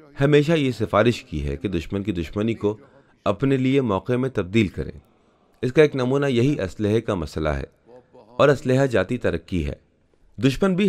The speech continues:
حیرت میں پڑ گئے ہیں کہ ایران نے پابندیوں کے دوران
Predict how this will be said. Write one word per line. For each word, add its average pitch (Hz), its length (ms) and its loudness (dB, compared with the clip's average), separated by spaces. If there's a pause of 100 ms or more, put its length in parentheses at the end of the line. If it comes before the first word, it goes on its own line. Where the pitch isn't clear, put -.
(120)
حیرت 127 240 2
میں 120 80 0
پڑ 80 240 -2
گئے 76 120 -2
ہیں 67 140 -8 (540)
کہ 170 80 2
ایران 123 380 2
نے 147 100 0
پابندیوں 104 540 0
کے 123 120 -6
دوران 85 380 0